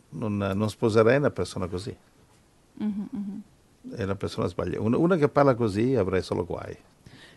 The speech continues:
Speaker 2: Cioè, io lo so la, un po' meglio i dettagli della situazione.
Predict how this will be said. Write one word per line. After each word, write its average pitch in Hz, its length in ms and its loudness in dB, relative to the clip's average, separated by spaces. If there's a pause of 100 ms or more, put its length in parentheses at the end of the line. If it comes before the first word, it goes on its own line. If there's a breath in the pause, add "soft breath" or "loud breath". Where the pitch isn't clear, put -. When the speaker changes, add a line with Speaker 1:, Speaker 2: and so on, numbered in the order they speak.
Speaker 2:
Cioè, 247 360 2
io 269 120 2
lo 247 100 4
so 277 120 -2
la, 233 220 2
un 214 160 -2
po' 233 100 2
meglio 208 320 2
i 196 140 0
dettagli 208 320 -2
della 196 220 0
situazione. 202 840 -2